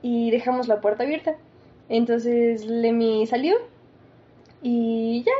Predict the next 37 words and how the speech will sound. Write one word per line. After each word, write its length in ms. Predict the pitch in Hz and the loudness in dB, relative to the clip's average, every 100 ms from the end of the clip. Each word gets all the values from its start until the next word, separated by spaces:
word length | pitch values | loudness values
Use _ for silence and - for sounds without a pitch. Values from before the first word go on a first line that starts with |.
| 523 | 4
dijimos, 380 | 415 381 339 277 | 4 2 2 0
"Pues 180 | 233 220 | 0 0
va 60 | 208 | 0
a 60 | 190 | 0
ir 60 | |
al 80 | 190 | -2
baño, 440 | 233 359 381 370 339 | 2 4 4 4 0
se 80 | 240 | 2
va 80 | |
a 20 | 202 | 2
dar 160 | 190 | 2
una 200 | 190 185 | -2 -4
vuelta 520 | 165 262 339 349 330 311 | -2 0 0 0 -2 -2
por 120 | 196 | -4
el 80 | 185 | -4
patiecito, 760 | - - 240 311 330 330 285 | -10 -10 -8 -4 -2 -4 -2
tal". 200 | 311 359 - - - - - - - - - - - | -2 -2 -6 -20 -20 -20 -20 -20 -20 -20 -20 -10 0
Pero 160 | 226 | 2
no 160 | 233 220 | 4 4
regresaba, 680 | 202 202 226 240 254 254 254 - - - - - | 2 -2 0 2 2 0 -6 -16 -20 -20 -20 -4
y 80 | 262 | 0
no 140 | 262 | 2
regresaba. 800 | 220 214 214 226 233 240 233 240 - - - - - - | 2 2 0 2 2 2 0 -4 -12 -20 -20 -20 -16 0
Y 60 | |
entonces 300 | 254 277 320 | 2 2 2
lo 100 | 320 277 | 2 0
vimos 280 | 269 294 | 2 0
como 220 | 294 311 262 | 0 2 2
a 60 | |
lo 140 | 214 208 | 2 2
lejos, 500 | 208 233 330 - - | 0 0 -4 -6 -12
muy, 920 | 233 247 254 254 247 233 214 202 196 - - - - - | -4 -2 -2 -2 -2 0 -2 -4 -8 -16 -20 -20 -20 -6
pues 140 | 247 233 | -4 -2
como 260 | 247 254 | 0 2
muy 200 | 247 285 | 2 0
concentrado 680 | 311 440 415 247 214 233 | 2 2 4 2 4 2
en 80 | 269 | 4